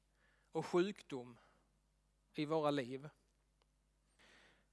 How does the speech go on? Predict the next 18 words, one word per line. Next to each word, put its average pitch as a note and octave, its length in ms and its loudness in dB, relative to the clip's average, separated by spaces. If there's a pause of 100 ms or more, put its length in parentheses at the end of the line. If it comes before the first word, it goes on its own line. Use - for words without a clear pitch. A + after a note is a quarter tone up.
(340)
Varför A3+ 360 12
har A#3+ 120 12
vi A#3 100 4
så A#3 140 6
svårt F#3+ 760 6
att E3 240 0
göra G#3 460 8
det F3 140 4
som F3 240 -4
är D#3 120 4
rätt? - 760 -4 (800)
Alltså - 180 -4
det G3+ 120 4
som G3 140 -4
vi F#3+ 120 0
vet F#3 640 -2
är F3 240 4
rätt, - 840 -4